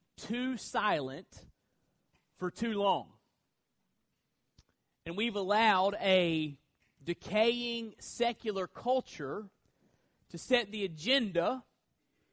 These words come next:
for what we believe.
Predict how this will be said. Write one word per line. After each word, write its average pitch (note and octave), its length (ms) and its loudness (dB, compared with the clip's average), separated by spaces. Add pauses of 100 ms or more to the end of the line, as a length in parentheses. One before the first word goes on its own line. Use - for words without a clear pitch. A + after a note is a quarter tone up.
(1200)
for G3 680 6 (960)
what A3+ 200 4
we A3+ 80 4
believe. A#3+ 460 0